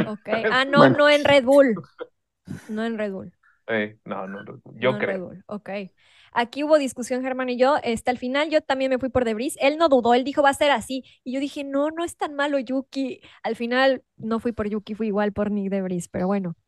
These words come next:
Speaker 1: vámonos con
Speaker 2: <laughs>
Speaker 1: el siguiente. Este, Aston Martin, obviamente, es
Speaker 2: Sí.
Speaker 1: Lance Stroll y Alonso.
Speaker 2: Sí.
Speaker 1: Creo que, <laughs> creo que
Speaker 2: El
Speaker 1: no
Speaker 2: hijo
Speaker 1: es nada
Speaker 2: bobo,
Speaker 1: complicado.
Speaker 2: Fernando y el hijo bobo. O sea, no hay, no hay,
Speaker 1: <laughs> Ahí no hay
Speaker 2: no hay
Speaker 1: duda.
Speaker 2: mayor discusión, no, no.
Speaker 3: <laughs>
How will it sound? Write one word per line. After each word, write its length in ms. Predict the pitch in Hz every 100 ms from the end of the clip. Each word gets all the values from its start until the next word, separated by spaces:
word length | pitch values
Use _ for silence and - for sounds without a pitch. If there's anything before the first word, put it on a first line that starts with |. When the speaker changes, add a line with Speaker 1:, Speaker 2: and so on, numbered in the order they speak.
| _ _
Speaker 1:
vámonos 340 | 208 254 269 269
con 340 | 254 269 269 - _
Speaker 2:
<laughs> 200 | _ -
Speaker 1:
el 240 | 240 262
siguiente. 880 | 254 277 - 339 294 - 294 285 262
Este, 440 | 262 - - 226 -
Aston 380 | 233 294 302 277
Martin, 320 | 247 285 285
obviamente, 520 | 233 214 220 226 214 214
es 220 | 214 - _ _ -
Speaker 2:
Sí. 60 |
Speaker 1:
Lance 300 | 190 - - -
Stroll 440 | - 269 285 294 -
y 260 | 220 185
Alonso. 440 | 214 233 285 294 -
Speaker 2:
Sí. 120 | 254
Speaker 1:
Creo 80 | 196
que, 180 | - - - -
<laughs> 320 | - 494 -
creo 180 | 302 294
que 120 | -
Speaker 2:
El 40 |
Speaker 1:
no 20 |
Speaker 2:
hijo 180 | 151 -
Speaker 1:
es 40 | 170
nada 360 | 180 - 202
Speaker 2:
bobo, 20 |
Speaker 1:
complicado. 720 | 196 269 269 269 285 277 311 403
Speaker 2:
Fernando 320 | 220 233 220
y 60 |
el 100 | 170
hijo 180 | 180 170
bobo. 280 | 156 131 110
O 40 | 110
sea, 200 | 127 117
no 120 | 127
hay, 160 | 127 117
no 160 | 117
hay, 460 | 117 113 107 101 -
Speaker 1:
<laughs> 180 | - -
Ahí 220 | 330 339
no 100 | 349
hay 120 | 330
Speaker 2:
no 80 | 294
hay 60 | 311
Speaker 1:
duda. 0 |
Speaker 2:
mayor 280 | 320 170 151
discusión, 480 | 151 147 147 117
no, 140 | 117 107
no. 160 | 101 -
Speaker 3:
<laughs> 380 | 160 139 185